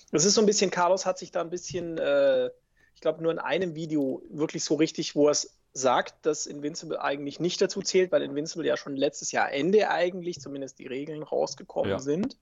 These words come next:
Speaker 2: Ja.
Speaker 1: Ähm, dass es jetzt tatsächlich noch fünf, in denen jetzt halt, äh, Rama und Shaswasti drin sind, aber drei noch nicht
Speaker 2: Genau.
Speaker 1: ähm, äh, bekannt sind, beziehungsweise man weiß mittlerweile, was er selber schon gesagt hat, dass ein davon eine Mercenary Company werden wird.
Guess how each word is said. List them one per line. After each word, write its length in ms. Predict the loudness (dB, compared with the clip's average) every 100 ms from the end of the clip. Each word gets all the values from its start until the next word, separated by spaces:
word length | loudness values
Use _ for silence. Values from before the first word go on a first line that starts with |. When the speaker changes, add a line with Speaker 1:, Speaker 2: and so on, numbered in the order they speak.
| -20 -14
Speaker 2:
Ja. 160 | -12 -12 -14 _ -20 -20 -18 -18 -20 _ _ 2
Speaker 1:
Ähm, 360 | 4 4 0
dass 200 | 0 -2
es 100 | -2
jetzt 160 | -2 0
tatsächlich 420 | 0 0 -2 -2
noch 460 | -2 2 2 0 -16
fünf, 540 | -16 -4 -2 -2 -8
in 160 | -12 -8
denen 240 | -4 -2
jetzt 260 | -2 -6 0
halt, 280 | 0 0 -2
äh, 240 | -2 -2
Rama 420 | 2 2 2 -2
und 260 | -4 -8 -12
Shaswasti 520 | -10 -6 -2 -2 -4
drin 240 | -8 -8 -8
sind, 180 | -10
aber 140 | -6 -4
drei 400 | -2 2 2 2
noch 280 | 2 -2 -4
nicht 720 | -4 -4 -4 -12 -14 -14 -14
Speaker 2:
Genau. 380 | -4 -2 -2 -4 -8 -12 _ _ _ _ _ _ _ _ _ _ _ _ _ _ _ -2
Speaker 1:
ähm, 560 | 2 2 2 -4 -4 -2
äh, 240 | 2 2
bekannt 460 | 2 0 0 0 0
sind, 140 | -2
beziehungsweise 500 | -2 -4 2 2 2
man 140 | 0
weiß 260 | 2 2 0
mittlerweile, 500 | -4 -4 0 0 0
was 160 | -2 -2
er 160 | -4
selber 240 | -2 -4 -4
schon 140 | -6
gesagt 220 | -8 -6
hat, 20 |
dass 100 | -6
ein 180 | -4 -2
davon 220 | -2 -2
eine 160 | -2 0
Mercenary 600 | 4 4 4 2 0 -2
Company 480 | -4 -6 -8 -10 -8
werden 340 | -4 -4 -4
wird. 340 | 0 2 2